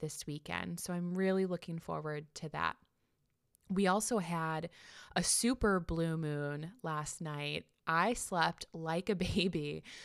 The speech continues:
but at night I did a little bit of a ritual. So I lit, uh, a candle and had a bunch of my crystals out and journaled on things that I was releasing and things that I'm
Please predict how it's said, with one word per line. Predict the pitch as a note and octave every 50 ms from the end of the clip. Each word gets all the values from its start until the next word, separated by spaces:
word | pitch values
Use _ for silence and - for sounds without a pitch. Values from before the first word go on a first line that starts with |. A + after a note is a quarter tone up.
| - - - _ -
but | F3+ F3+ F3+ F3 E3 D#3+ D#3+ - - _ - -
at | F3+ -
night | F3 F3 F#3+ B3 C4+ B3 A3 G3+ F#3+ F#3 F3 - - -
I | E3+ E3 E3 E3 E3 E3 E3+ F#3
did | F#3+ A#3+ A#3+
a | D4
little | C#4+ C#4+ C#4 B3+
bit | C4+ C4
of | B3
a | B3 A#3+
ritual. | A3+ A#3+ B3 - - F3 D#3 D3+ - D#3+ E3
So | - - - F#3 F3 E3 E3 D#3+ D#3+ D#3+ D#3+ - _ - - - _ _ - _ -
I | - F#3 F#3
lit, | F3+ F3 E3+ E3+ D#3+ D#3+ - - _ - - - - - _ _ -
uh, | F3+ E3+ E3+ E3 E3 - -
a | - E3
candle | - - - - A3+ A3+ A3+ A3+ A3 G#3+ A3 A3 G#3+ G#3+ G#3 G#3 G3+ G3+ G#3 G3 - - - - - - - - _ -
and | E3+ F3
had | E3 - - D#3+ D#3+ D#3 -
a | -
bunch | E3+ - D#3+ D#3 -
of | D#3+ -
my | D#3+ D3+
crystals | - - - A#3 A3 - - A#3+ A3+ A3+ A3 G#3+ -
out | A3 G#3 G3+ G3+ G3+ G3 G3 F#3+ - -
and | F3 E3 D#3+ D#3+ D3+ -
journaled | - - - F#3 F#3+ F#3+ F#3 F#3 F3+ F3 F3 E3+ E3+ E3+ E3+ F3 -
on | - E3+ E3 D#3+
things | D#3 - E3+ E3 D#3+ D#3+ D#3+ -
that | - - -
I | - -
was | F#3+ F#3 -
releasing | F#3+ G3 G3+ G#3 G#3+ A3+ A3+ G#3+ - - - G#3+ G3+ G3 G3 F#3+ F#3+
and | - - F#3+ F#3+ -
things | F#3 F3 E3 E3 E3
that | - - F3
I'm | E3+ E3 E3